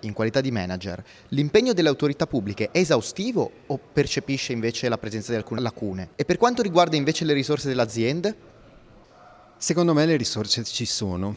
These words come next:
Speaker 2: ci sono e in questi anni si è fatto molto perché arrivassero le risorse. L'efficacia con cui le investiamo è ancora migliorabile, no? A partire dalla formazione, come si diceva prima,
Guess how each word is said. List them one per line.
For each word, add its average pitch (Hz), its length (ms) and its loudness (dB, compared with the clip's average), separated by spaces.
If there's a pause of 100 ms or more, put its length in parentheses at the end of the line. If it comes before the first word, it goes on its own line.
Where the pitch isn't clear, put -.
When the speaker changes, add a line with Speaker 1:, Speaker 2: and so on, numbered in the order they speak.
Speaker 2:
ci - 200 -2
sono 165 400 4
e 110 840 0
in 123 160 0
questi 151 360 2
anni 160 260 4
si - 160 0
è - 20 -2
fatto - 320 0
molto 143 520 6
perché 120 280 -2
arrivassero 98 720 -2
le 101 440 -2
risorse. 98 720 -2 (300)
L'efficacia 135 960 4
con 123 200 2
cui 165 140 6
le 135 120 6
investiamo 147 1040 2
è 131 80 -2
ancora 131 300 2
migliorabile, 101 800 4
no? 117 160 4
A 113 80 2
partire 127 360 0
dalla 113 200 2
formazione, 117 580 0
come 110 180 0
si - 140 -4
diceva 113 380 2
prima, 165 420 4